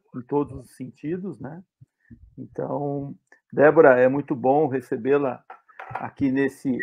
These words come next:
arrinconamento, para que a gente possa conversar um pouco sobre aquilo, sobre um pouquinho, um, algo daquilo que você tem feito em meio a um milhão de outras coisas que você faz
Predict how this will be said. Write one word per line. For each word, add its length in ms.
arrinconamento, 1120
para 120
que 100
a 40
gente 220
possa 420
conversar 840
um 120
pouco 380
sobre 640
aquilo, 640
sobre 340
um 180
pouquinho, 800
um, 260
algo 720
daquilo 800
que 180
você 280
tem 300
feito 580
em 200
meio 360
a 80
um 40
milhão 680
de 140
outras 400
coisas 480
que 140
você 320
faz 360